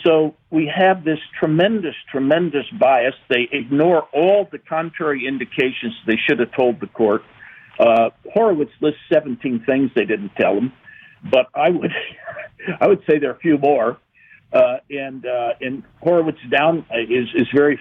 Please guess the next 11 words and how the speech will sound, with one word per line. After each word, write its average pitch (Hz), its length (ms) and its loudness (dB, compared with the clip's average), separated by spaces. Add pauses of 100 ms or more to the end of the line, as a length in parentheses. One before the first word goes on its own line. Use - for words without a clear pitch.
factual 123 420 -2
about 98 260 2
it, 104 140 -10
but 113 180 -2
it's, 123 200 -4 (100)
it's 127 140 0
a 123 100 -4 (240)
stunning, 175 360 0 (220)
it's - 160 -20
a 98 60 -14 (240)
stunning, 127 400 -2